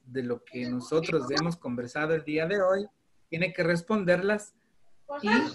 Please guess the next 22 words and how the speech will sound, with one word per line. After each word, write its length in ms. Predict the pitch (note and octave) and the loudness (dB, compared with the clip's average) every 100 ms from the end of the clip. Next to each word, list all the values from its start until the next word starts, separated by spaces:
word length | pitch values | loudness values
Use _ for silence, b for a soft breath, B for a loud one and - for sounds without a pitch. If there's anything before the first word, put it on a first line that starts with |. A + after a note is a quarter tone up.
| - | 0
esto 480 | E3+ G#3 - A#3 G#3+ | 4 4 6 4 6
nos 180 | E3 D3 | 0 2
va 60 | |
a 40 | E3 | 2
servir 320 | E3+ D#3+ D#3+ | 2 -2 -8
como 200 | - - | -18 -6
herramienta 800 | D#3+ D#3 - E3 A3+ A#3+ C4+ C4 B B - | -2 -2 -2 -4 -2 2 0 0 B B 0
para 200 | D3+ D3+ | 0 2
que 60 | |
usted 140 | D3+ F#3+ | 0 0
obtenga 360 | E3+ E3+ F3+ | 0 0 0
su 160 | E3+ E3 | -2 -4
certificado 760 | D#3 - - - C3+ - D#3+ D#3+ | -6 -6 -8 -10 -8 0 2 2
de, 280 | C#3 B2+ A#2+ - | 0 -4 -6 -8
de 80 | |
aprobación 580 | C3 C3+ C3 C3 F3 G3 | -6 -4 -4 -4 -6 -2
de 100 | E3+ | 0
este 180 | D#3+ D#3+ | 0 -2
taller 380 | - C3 D3 D3+ | -4 -4 -4 -4
que 100 | C#3 | -10
estamos 440 | - C3 B2+ B2 | -8 -6 -6 -6
haciendo. 560 | A#2+ A#2+ - B2 A2+ | -8 -10 -14 -10 -10